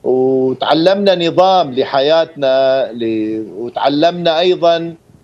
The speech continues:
أنه، آه، حبنا للصلاة، أنه استمراريتنا بالصلاة كثير مهمة. آه، كل، آه، يعني عمل نقوم به لازم نصلي، آه، كل وجبة، آه، أكل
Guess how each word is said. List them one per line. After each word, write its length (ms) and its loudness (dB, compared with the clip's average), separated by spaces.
أنه، 720 0
آه، 200 0
حبنا 400 0
للصلاة، 720 2
أنه 420 -4
استمراريتنا 920 0
بالصلاة 760 0
كثير 200 2
مهمة. 800 0
آه، 160 2
كل، 420 2
آه، 680 -2
يعني 260 0
عمل 340 0
نقوم 440 -2
به 220 2
لازم 380 0
نصلي، 760 0
آه، 220 2
كل 420 0
وجبة، 460 2
آه، 560 0
أكل 360 -2